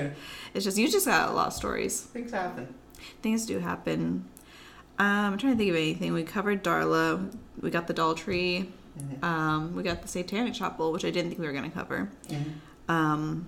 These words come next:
Speaker 2: losing your friends in different places.
Speaker 1: Yep.
Speaker 2: You got that Airbnb place. You got the New Year's
Speaker 1: Yeah.
Speaker 2: story.
Speaker 1: I, I can think of a lot more, but clearly we just need a part two.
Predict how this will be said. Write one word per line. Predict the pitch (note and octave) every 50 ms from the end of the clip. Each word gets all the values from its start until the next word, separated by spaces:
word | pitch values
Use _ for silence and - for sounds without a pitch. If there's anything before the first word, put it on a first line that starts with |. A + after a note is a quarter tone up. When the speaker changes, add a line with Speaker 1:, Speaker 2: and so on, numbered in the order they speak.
| - - F#3+
Speaker 2:
losing | F3+ F3+ F3+ F3+ F#3 F#3
your | F3+ F3+
friends | F3+ - F3 E3 D#3+ D#3+ D#3+ D#3+ D#3+ D#3 - - - -
in | - F3+
different | D#3+ E3+ E3+ D#3 D3+ D#3
places. | - D3+ D#3+ - - - D#3 D#3 - - - - - -
Speaker 1:
Yep. | C3 - - - -
Speaker 2:
You | -
got | - E3+ E3+ E3 E3 -
that | - E3 D#3 D#3 D#3 - - - - - - -
Airbnb | - - E3+ E3 E3 E3+ F#3+ F#3+ G3 G3 - E3 E3 -
place. | F3+ E3+ E3+ D#3+ E3 E3+ - - - - - - - -
You | - -
got | - F3 E3+
the | -
New | E3 D#3 E3 E3+
Year's | E3+ E3 F3 E3+ E3+ E3+ E3+ C#3
Speaker 1:
Yeah. | -
Speaker 2:
story. | F3+ F3+ F3 E3+ E3 E3 E3 E3 E3+ - - - -
Speaker 1:
I, | C#3+
I | D#3+ E3 - - - C#3+ C#3+ D#3+ D#3+ D#3+ - - -
can | E3 E3
think | E3+ F#3 F3+ F3
of | C#3+ C#3
a | C3
lot | B2 B2+ B2+ - B2+
more, | B2+ C3
but | B2 - -
clearly | - D3+ D#3 C#3+ C3 B2
we | A2+
just | A#2+ - - -
need | A2 -
a |
part | - - - - - -
two. | - - A2+